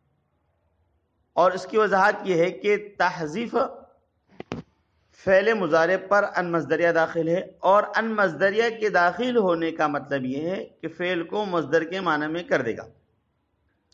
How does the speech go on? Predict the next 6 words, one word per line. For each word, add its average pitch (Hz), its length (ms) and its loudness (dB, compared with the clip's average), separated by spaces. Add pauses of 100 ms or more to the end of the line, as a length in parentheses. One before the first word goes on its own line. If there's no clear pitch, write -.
(140)
इसका 170 400 -2
तरीक़ा 156 380 -2
यह 127 220 -2
है 160 120 4 (500)
कि 160 120 -4
जिस 151 320 -8